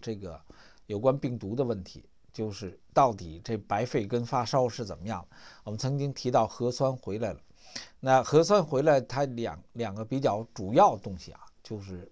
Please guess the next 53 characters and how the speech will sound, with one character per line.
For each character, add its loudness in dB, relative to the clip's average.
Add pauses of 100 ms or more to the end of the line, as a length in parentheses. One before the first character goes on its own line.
比 -6
较 -4
实， -4
实 2
锤 -2
的 0
东 -4
西。 -16 (520)
一 4
个 8
是 0
在 -4
广 -6
州 -4
参 -8
加 -6
会 -10
议， -12 (460)
另 -2
外 4
一 -4
个， -6 (160)
呃， 0
另 -2
外 -2
一 -4
个 -4
就 -8
是 -10
有 -6
关 0
做 0
核 -6
酸 -2
的 -10
一 -6
份 -8
通 -6
知。 -6 (460)
那 -6 (260)
在 10
广 4
州 6
参 0
加 8
会 2
议 2
的 -2
时 -14
候 -8
呢， -10 (160)
叫 -2
做， -12